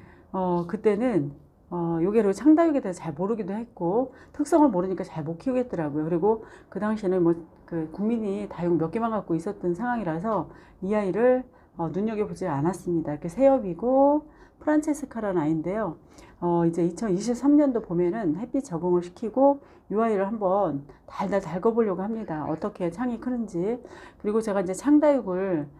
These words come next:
굉장히 관리를 못했었는데, 아, 이제 이천이십삼 년도에는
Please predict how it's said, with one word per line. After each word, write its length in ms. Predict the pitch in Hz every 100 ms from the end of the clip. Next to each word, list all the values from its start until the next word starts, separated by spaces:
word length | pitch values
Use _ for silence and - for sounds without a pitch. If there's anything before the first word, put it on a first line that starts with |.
| - _ -
굉장히 300 | 196 214 190
관리를 340 | - 180 196
못했었는데, 920 | 165 170 233 208 175 156 233 220 147 - - - _ 185
아, 140 | 165
이제 460 | 156 175 175 214 240 - _ _ _ _ _ _ _ _ -
이천이십삼 640 | 170 208 175 208 202 262
년도에는 640 | 262 208 165 196 214 143